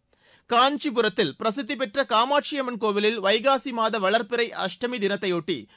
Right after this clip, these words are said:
ஆயிரத்தி எட்டு தீபம் ஏற்றி பக்தர்கள் வழிபட்டனர். விளையாட்டுச் செய்திகள். Federation Copy Champion போட்டியில் பஞ்சாபின் குரிந்தர் வீர் சிங் தங்கப்பதக்கம் வென்றார்.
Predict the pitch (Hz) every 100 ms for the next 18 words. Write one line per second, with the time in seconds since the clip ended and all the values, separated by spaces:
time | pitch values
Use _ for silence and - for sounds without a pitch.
0 | - 156 196 285 294 240 269 226 208 240
1 | 240 214 - 196 185 240 214 208 180 202
2 | 202 175 156 107 - _ _ _ _ _
3 | _ _ - 196 254 247 214 214 160 175
4 | 135 85 - _ _ - 240 285 311 302
5 | 294 254 262 226 220 247 233 240 226 226
6 | 208 208 214 247 226 170 147 214 254 269
7 | 233 220 220 202 214 208 202 247 208 185
8 | 185 151 151 180